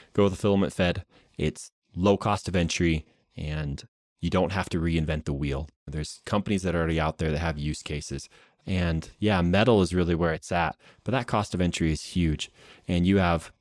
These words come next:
big companies abandoning their machinery and selling 'em off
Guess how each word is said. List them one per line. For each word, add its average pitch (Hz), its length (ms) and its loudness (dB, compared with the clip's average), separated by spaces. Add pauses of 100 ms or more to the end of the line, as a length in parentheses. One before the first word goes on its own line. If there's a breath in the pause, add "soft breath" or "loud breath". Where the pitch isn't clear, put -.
(120)
big 113 240 4
companies 90 580 0
abandoning 90 760 2
their 82 100 2
machinery 87 640 2 (180)
and 87 160 0
selling 95 360 2
'em 87 120 2
off 104 360 0